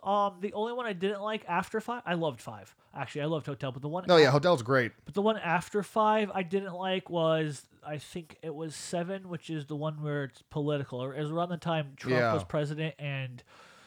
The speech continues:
Speaker 1: they just did
Speaker 2: Apocalypse, I think.
Speaker 1: No,
Speaker 2: Or,
Speaker 1: Apocalypse was
Speaker 2: or Cult?
Speaker 1: fantastic. Cult.
Speaker 2: Okay, yeah.
Speaker 1: Cult was just
Speaker 2: Too
Speaker 1: it,
Speaker 2: political.
Speaker 1: it had its moments, but, like, it went too political, and you're just like,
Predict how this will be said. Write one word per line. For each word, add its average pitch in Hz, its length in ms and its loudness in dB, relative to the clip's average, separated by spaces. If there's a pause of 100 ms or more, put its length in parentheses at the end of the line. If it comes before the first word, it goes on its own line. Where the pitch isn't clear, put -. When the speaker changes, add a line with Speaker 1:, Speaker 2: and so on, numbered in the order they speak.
(540)
Speaker 1:
they 156 200 -2
just 151 180 -4
did 120 140 -2
Speaker 2:
Apocalypse, 123 580 0 (220)
I 127 80 -6
think. 113 240 -2
Speaker 1:
No, 151 500 2
Speaker 2:
Or, 139 80 0
Speaker 1:
Apocalypse 185 380 4
was 156 140 -6
Speaker 2:
or 143 160 -4
Cult? 143 500 2
Speaker 1:
fantastic. - 300 -8 (460)
Cult. - 420 6
Speaker 2:
Okay, 127 320 4
yeah. 104 160 0
Speaker 1:
Cult 247 300 8
was 220 380 8
just 202 460 0 (520)
Speaker 2:
Too 208 120 8
Speaker 1:
it, 254 60 10
Speaker 2:
political. 165 360 8
Speaker 1:
it 240 80 6
had 285 260 8
its - 180 4
moments, 226 420 2
but, 214 260 4
like, 208 180 4
it 185 140 -4
went 208 280 0
too 226 160 -4
political, 220 440 0
and 208 80 -6
you're 196 120 2
just - 180 -6
like, 175 280 2